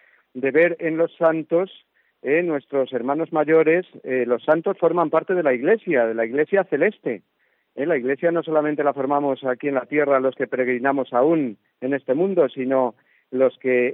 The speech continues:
están al lado de Cristo, eh, y que nos han precedido y que nos han dejado ese ejemplo de vida aquí en la tierra, pero ahora interceden por nosotros, también forman parte de la Iglesia. Entonces, hay que entender muy bien, eh, eh, Cristo es el único mediador entre Dios y los hombres, esto es así,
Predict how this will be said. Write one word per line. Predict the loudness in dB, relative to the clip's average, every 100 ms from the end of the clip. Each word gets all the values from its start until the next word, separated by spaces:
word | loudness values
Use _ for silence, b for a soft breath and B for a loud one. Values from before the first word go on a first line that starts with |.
| -4
están | -8 _ 2 2 0
al | 0 2
lado | 2 2
de | -2 -4
Cristo, | -4 -4 -4 -2 -2 -6 _ _ _
eh, | 0 2
y |
que | 2
nos | -2 0
han | -2 -2
precedido | -6 -4 -2 0 0
y | 0
que | -2
nos | -2
han | -4
dejado | -2 0 2 2
ese | -2
ejemplo | -4 -4 -2 -2
de | -2
vida | -2 0 2
aquí | 2 0
en | -2
la |
tierra, | 0 2 2 2
pero | 2 2
ahora | 4 2
interceden | -2 -4 -4 -2 -2 -4
por | -6
nosotros, | -6 -4 -4 -2 -6 -6 _ _ _ _
también | -2 0 0
forman | 0 0 0 0
parte | 0 2
de | 0
la | 0
Iglesia. | -2 -4 -6 -10 -20 _ b b b
Entonces, | -8 0 0 0 -2
hay | -2 2
que | 0
entender | 0 -2 0
muy | 0 -2
bien, | 0 0 -2 -8
eh, | -12 -10 -8 -8
eh, |
Cristo | -4 -2 -2 0 2
es | 2 0 -4 -6
el | -4 -4 -6
único | -8 -6 -2 0
mediador | 0 0 0 2 0
entre | -2 -4
Dios | -2 -2
y | -2
los | -2 0
hombres, | 0 0 -4 -6
esto | -8 -4
es | -2
así, | -2 -2 -4